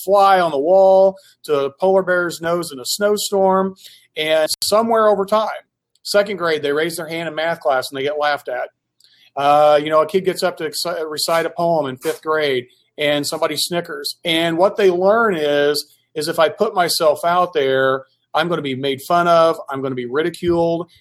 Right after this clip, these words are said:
And you start thinking about the consequences of that. There may have went the cure for cancer, the solution to global warming, how to have real, uh, dialogue about racism, all those things that we'd like to get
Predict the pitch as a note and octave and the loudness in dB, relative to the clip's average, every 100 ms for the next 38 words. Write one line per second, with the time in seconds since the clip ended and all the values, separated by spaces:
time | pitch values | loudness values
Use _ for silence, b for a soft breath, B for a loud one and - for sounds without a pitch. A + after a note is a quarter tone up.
0 | b F3 A3+ - A#3+ A#3 G#3+ G#3+ F#3+ E3 | b -2 -2 2 0 2 -2 -2 -4 2
1 | E3 E3 - _ _ D3+ - G3+ A3 - | 4 2 0 _ _ -10 -2 -2 -2 -6
2 | C#3+ B2+ B2 A#2+ B2 B2+ B2+ B2 _ _ | -8 -8 -10 -12 -8 -4 -2 -4 _ _
3 | _ _ C3+ A#3 A3+ G3 E3+ E3+ E3+ - | _ _ 0 2 2 2 0 -4 -6 -4
4 | E3+ D3+ - D#3 C#3 C3+ - _ _ _ | -2 -4 -6 -6 -6 -8 -16 _ _ _
5 | _ _ - D3 F3+ F#3+ G3 F3+ D#3+ E3 | _ _ -6 -2 2 2 2 -4 -2 0
6 | D#3+ D3+ D3+ D3+ C3+ B2+ C3+ _ _ _ | 2 0 2 2 0 -6 -16 _ _ _
7 | - F#3+ G3+ F#3 E3 D#3 - _ F3+ F#3+ | -2 2 4 4 4 2 -2 _ -2 0
8 | D#3 E3 F3+ F#3+ F3 E3 E3+ - E3 D3 | -2 -2 2 4 4 0 -2 -8 -10 -8
9 | D3 D3+ D#3 E3 E3 D#3 D3 C#3 C#3 C#3 | -6 -4 0 2 4 4 4 2 0 -2
10 | C#3+ D3+ D#3 D3 C3+ D#3 F#3 A3+ G#3 F#3+ | -2 -4 -4 -6 -6 0 2 4 4 2
11 | F#3+ F#3+ F3+ E3+ D3 C3+ C3+ G3 G3+ G#3 | -2 -4 -4 -8 -8 -6 -2 -4 -2 -4